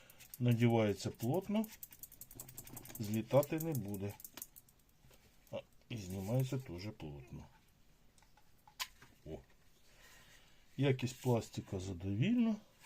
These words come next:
Загалом пилосос дуже легесенький. Мені, як інваліду, у якого відсутня нижня кінцівка, це дуже важливо.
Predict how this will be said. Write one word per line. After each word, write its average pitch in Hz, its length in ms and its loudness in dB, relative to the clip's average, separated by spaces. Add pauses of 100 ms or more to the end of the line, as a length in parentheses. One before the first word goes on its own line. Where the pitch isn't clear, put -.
(1900)
Загалом 123 480 6
пилосос 113 600 0 (440)
дуже 110 380 4
легесенький. 131 800 2 (920)
Мені, 123 360 8
як 107 220 -4 (680)
інваліду, 123 640 8
у 110 80 4
якого 113 400 4
відсутня 113 480 0
нижня 113 320 0
кінцівка, 135 640 -2 (1400)
це 131 200 6 (400)
дуже 107 280 -2
важливо. 101 520 0